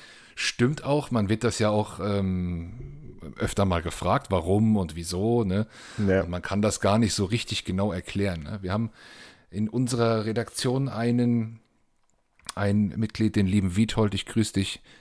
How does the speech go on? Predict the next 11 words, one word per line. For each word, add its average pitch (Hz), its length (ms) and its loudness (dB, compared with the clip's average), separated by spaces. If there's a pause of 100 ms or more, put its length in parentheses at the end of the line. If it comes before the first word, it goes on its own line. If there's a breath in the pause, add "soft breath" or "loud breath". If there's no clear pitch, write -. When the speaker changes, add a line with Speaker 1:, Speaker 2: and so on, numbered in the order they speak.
(140 soft breath)
Speaker 1:
äh, 90 140 -2
lieber 92 300 0
Witold, 98 300 -2
der 90 80 -2
hat - 140 -6
mal 95 220 -2
so 90 80 -6
einen 87 80 -6
kleinen 92 300 -2
Text - 320 -8
geschrieben, 90 500 -4